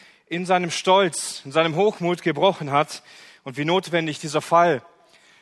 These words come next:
dieser tiefe Fall für Petrus gewesen ist. Und heute wollen wir uns gemeinsam anschauen, wie Petrus denn für die Gemeinde und für dieses Reich Gottes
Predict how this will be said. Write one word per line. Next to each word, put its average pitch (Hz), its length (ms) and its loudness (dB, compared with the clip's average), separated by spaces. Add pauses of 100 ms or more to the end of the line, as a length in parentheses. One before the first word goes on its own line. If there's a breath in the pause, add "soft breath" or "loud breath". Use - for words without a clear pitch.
(200 soft breath)
dieser 123 180 -8
tiefe 165 300 -6
Fall 143 280 2
für 127 200 -6
Petrus 135 400 -6
gewesen 123 400 -4
ist. - 300 -12 (1040)
Und 131 120 -8
heute 180 300 2
wollen 170 160 2
wir 165 60 -2
uns 151 120 -6
gemeinsam 156 380 2
anschauen, 147 520 2 (540 loud breath)
wie 127 140 -6
Petrus 156 420 -4
denn 143 160 -2
für 147 160 -8
die 139 80 -6
Gemeinde 143 640 0 (640 soft breath)
und 113 100 -14
für 135 120 -14
dieses 123 220 -8
Reich 131 200 0
Gottes - 560 -4